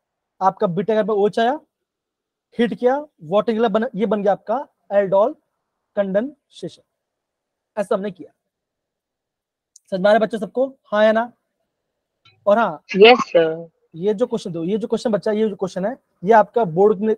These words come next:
Speaker 1: board में तो आपका hundred percent पूछा जाएगा। यहाँ से बच्चों exam में question पूछते ही हैं, सौ टका लिख लो, Board exam में यहाँ से question आने वाला है, या तो aldol, aldol पूछेंगे या तो kinase पूछेंगे।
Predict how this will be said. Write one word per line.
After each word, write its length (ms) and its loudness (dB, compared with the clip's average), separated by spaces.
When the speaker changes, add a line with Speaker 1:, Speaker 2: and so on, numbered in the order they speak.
Speaker 1:
board 240 -2
में 100 -4
तो 80 2
आपका 320 -2
hundred 260 0
percent 220 -2
पूछा 200 -8
जाएगा। 280 -10
यहाँ 240 2
से 100 -2
बच्चों 240 2
exam 220 -2
में 100 -6
question 220 -4
पूछते 380 -4
ही 80 -2
हैं, 160 -10
सौ 300 4
टका 420 -2
लिख 200 -2
लो, 160 -6
Board 240 6
exam 300 4
में 100 -2
यहाँ 200 0
से 120 -4
question 300 -6
आने 220 -2
वाला 180 -2
है, 120 -20
या 140 6
तो 160 4
aldol, 200 2
aldol 260 2
पूछेंगे 300 -2
या 80 4
तो 120 -4
kinase 340 -6
पूछेंगे। 340 -18